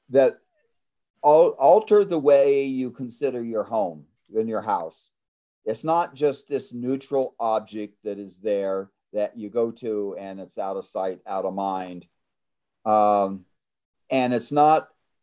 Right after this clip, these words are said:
something that is necessarily negative. We've talked a lot about, especially myself, about the kinds of things that in the home that can, uh, cause illness or, uh, discomfort.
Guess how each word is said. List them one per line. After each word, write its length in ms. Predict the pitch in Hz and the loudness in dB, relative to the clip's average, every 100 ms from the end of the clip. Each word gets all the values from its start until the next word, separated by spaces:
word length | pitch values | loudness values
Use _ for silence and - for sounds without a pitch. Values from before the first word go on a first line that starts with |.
| _ | _
something 520 | - 143 131 143 135 117 | -4 -2 0 0 0 2
that 240 | 113 - | 0 0
is 460 | 120 113 110 - - - _ - _ _ _ _ - | 2 4 4 0 -14 -20 _ -20 _ _ _ _ -2
necessarily 600 | 151 - - 131 117 117 | 0 0 0 2 4 4
negative. 440 | 127 156 127 85 - | 2 2 2 0 -8
We've 180 | 110 110 | -8 -2
talked 260 | 131 127 | 0 0
a 60 | 131 | 2
lot 240 | 120 113 | 2 2
about, 460 | 113 107 101 107 101 - | 0 0 0 -2 -6 -8
especially 540 | 110 101 - 123 113 113 | -6 -4 -4 -4 -4 -8
myself, 480 | 101 - 131 120 117 | -10 -4 0 0 -2
about 380 | 104 101 98 _ _ _ | -4 -4 -4 _ _ _
the 60 | 110 | -18
kinds 360 | - 127 120 | -10 -8 -6
of 120 | 117 117 | -8 -8
things 300 | 113 104 104 | -10 -10 -12
that 200 | 98 - | -12 -10
in 260 | 104 104 | -8 -6
the 100 | 101 | -6
home 260 | 98 120 113 | -4 -4 -4
that 140 | 107 - | -8 -10
can, 300 | 104 104 - | -14 -14 -12
uh, 240 | 104 98 95 | -6 -6 -6
cause 420 | - 107 98 - | -2 -2 -2 -6
illness 480 | 120 110 104 101 - - | -4 -2 -4 -10 -14 -12
or, 320 | 98 92 87 _ _ _ _ _ | -8 -6 -8 _ _ _ _ _
uh, 300 | 101 95 92 90 | -14 -12 -14 -14
discomfort. 680 | 113 - 139 123 107 95 | -14 -10 -8 -8 -10 -12